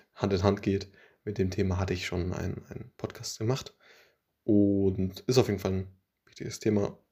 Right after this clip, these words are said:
was man verstanden haben sollte. Denn als Data Engineer geht es bekanntlich darum, letztendlich die Datengrundlage zu, zu bilden und so eben, ja, die verschiedenen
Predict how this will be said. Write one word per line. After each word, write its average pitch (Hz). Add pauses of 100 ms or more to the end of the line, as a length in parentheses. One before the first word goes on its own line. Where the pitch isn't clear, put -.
(160)
was -
man - (640)
verstanden 104
haben 98
sollte. 98 (320)
Denn 127
als 101
Data 101
Engineer 104 (540)
geht 107
es -
bekanntlich 104
darum, 98 (460)
letztendlich 98
die 95
Datengrundlage 101 (880)
zu, 101
zu -
bilden 127 (440)
und 98
so 95
eben, 92 (600)
ja, - (120)
die -
verschiedenen 95